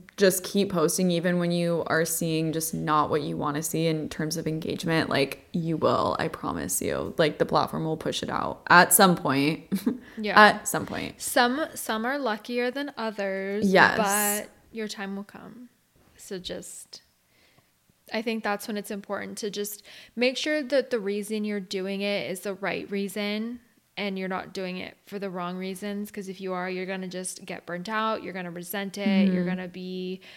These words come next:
Speaker 2: like, have such negative feelings towards it. So just making sure you're in the right headspace and it's something that you genuinely love to do and you actually wanna make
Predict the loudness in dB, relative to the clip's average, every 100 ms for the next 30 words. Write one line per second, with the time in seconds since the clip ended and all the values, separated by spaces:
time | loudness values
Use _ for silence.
0 | -14 -10 -8 -6 -8 -8 -10 -8 -6 -6
1 | -8 -10 -10 -12 -10 -8 -10 -6 -6 -4
2 | -2 -2 -4 -6 -8 -6 -6 -8 -8 -8
3 | -6 -4 -4 -6 -8 -10 -8 -6 -6 -6
4 | -2 0 -2 -4 -6 -6 -8 -10 -6 -6
5 | -6 -8 -8 -6 -4 -4 -6 -6 -6 -8
6 | -8 -10 -6 -2 0 0 -2 -6 -8 -8
7 | -8 -10 -8 -6 -6 -6 -8